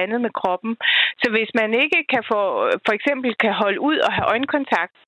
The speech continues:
med den person, man siger undskyld til, øh, så, øh, kunne det tyde på,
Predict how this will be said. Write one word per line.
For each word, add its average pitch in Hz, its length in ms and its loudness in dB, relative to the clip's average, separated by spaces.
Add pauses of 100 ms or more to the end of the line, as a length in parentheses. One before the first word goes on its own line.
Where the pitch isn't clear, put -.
med 214 160 0
den 240 100 -2 (100)
person, 226 440 -2
man 190 160 0
siger 214 140 2
undskyld 214 460 0 (140)
til, 220 120 2 (580)
øh, 202 180 2 (160)
så, 285 100 2 (400)
øh, 190 360 2 (180)
kunne 240 200 0
det 226 80 -2
tyde 277 260 0 (120)
på, 233 80 0